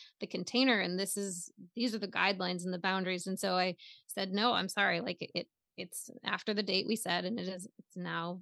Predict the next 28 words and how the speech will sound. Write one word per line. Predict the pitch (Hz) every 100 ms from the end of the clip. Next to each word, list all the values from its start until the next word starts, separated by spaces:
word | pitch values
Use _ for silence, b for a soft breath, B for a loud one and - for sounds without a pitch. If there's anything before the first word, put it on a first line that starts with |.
| -
up | 180
to | -
the | 180
other | 170 180
pricing." | 180 247 247 180 180 B B B
And | 240
she | - 247
actually | 311 - 453
came | 440 - 262 254
back | 202 190 190
and | 190 -
thanked | 180 185 -
me | 180 180
a |
day | - -
later. | - - - - - _ _ _ _ _
She | - 247
said, | 247 226 _ -
"Thank | 226 233 214
you | 175 202
for | - 226
doing | 180 196 175 170
that, | 175 175 208
because | 214 202 190
that | 208 240 320
helped | 254 233 214 - - -
show | - - 208 208
me | 190 175 170 170